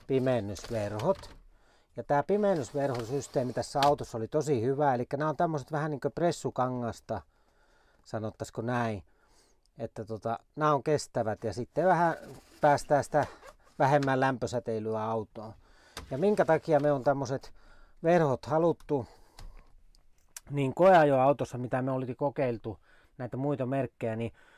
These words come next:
nuokin saattoi olla paperia nuo verhot, niin sitten ne meni jo heti alussa ruttuun ja ei ole kovin kestävä systeemi. Sitten meillä on T V tuossa,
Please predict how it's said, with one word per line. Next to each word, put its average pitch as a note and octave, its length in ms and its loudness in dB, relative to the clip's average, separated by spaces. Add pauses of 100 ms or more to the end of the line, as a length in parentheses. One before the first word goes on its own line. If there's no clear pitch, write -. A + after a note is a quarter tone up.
(460)
nuokin C3 380 2
saattoi D#3 380 4
olla D3+ 200 6
paperia A2+ 600 4
nuo A2 200 -4
verhot, A#2 460 0
niin G2+ 120 -8
sitten A2 280 -6
ne A2+ 100 -4
meni D3 220 -2
jo C#3 120 0
heti C3+ 320 0
alussa B2+ 380 2
ruttuun G#2+ 480 -4
ja F#2 120 -4 (320)
ei C3 160 0
ole B2+ 160 0
kovin A#2 280 -2
kestävä G#2 380 -6
systeemi. - 520 -18 (960)
Sitten E3+ 260 4
meillä D3 120 10
on A#2+ 80 4
T - 40 2
V D#3+ 420 12
tuossa, C3+ 420 4